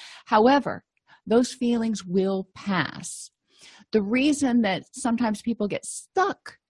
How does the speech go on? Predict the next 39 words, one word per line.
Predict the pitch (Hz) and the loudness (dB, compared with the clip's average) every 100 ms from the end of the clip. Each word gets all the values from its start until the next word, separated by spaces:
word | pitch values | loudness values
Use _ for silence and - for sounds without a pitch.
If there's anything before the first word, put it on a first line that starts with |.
| - | -2
in | 214 | 0
those | 196 180 - | 2 0 -2
feelings | 208 185 170 170 - | -6 -2 -2 -4 -6
is | 202 | -10
they | - 208 | -4 -4
hold | 208 208 196 | 0 2 4
on | 202 214 | 4 2
to | - | -2
them | - 107 - - - | -6 -6 -8 -16 -6
and | 208 202 | 0 2
they | 190 | 2
nurture | 185 190 185 - | 0 -2 -4 -10
them. | - - 180 - _ | -10 -10 -12 -16 _
So | 254 | 2
what | 254 | 4
we | 254 | 6
want | 262 254 | 4 2
to | |
look | 233 247 285 | 2 0 2
at | 208 170 - | 2 2 0
is | 202 | -6
how | 254 277 | -2 0
can | 294 | 2
you | 262 240 | 2 2
avoid | 214 196 202 208 220 | 0 2 4 4 4
nurturing | 190 190 208 240 - 196 185 | 0 0 0 -2 -4 -4 -2
those | 165 165 | -2 -4
feelings, | - 165 156 143 151 175 - - - 226 | -6 -4 -2 -2 -4 -6 -14 -20 -8 -6
and | 220 | 0
how | 240 | 0
can | 254 285 | 2 2
you | 262 | 0
take | 254 214 - | 0 -4 -4
steps | - 277 240 - | -4 -2 -2 -4
to | 247 | -4
improve | 202 - - 349 240 | -4 -6 -2 -2 0
the | 220 | -2
next | 214 214 - - | -2 -4 -8 -2
moment | 233 302 233 - | 4 4 4 0